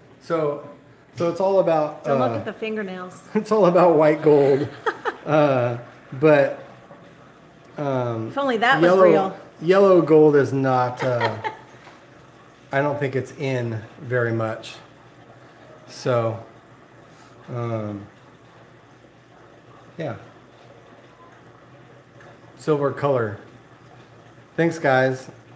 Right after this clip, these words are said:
Speaker 1: I spent, like, three paychecks on the ring, so,
Speaker 2: Mm-hmm.
Speaker 1: uh,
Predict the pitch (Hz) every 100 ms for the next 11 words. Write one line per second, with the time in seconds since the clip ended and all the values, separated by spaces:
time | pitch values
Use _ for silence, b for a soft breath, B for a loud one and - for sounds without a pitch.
0 | - - - - - 147 131 - 165 156
1 | 151 139 131 123 - - 151 151 143 135
2 | 131 117 - 123 113 120 117 110 107 123
3 | 110 110 208 202 202 202 - 208 202 202
4 | 117 107 107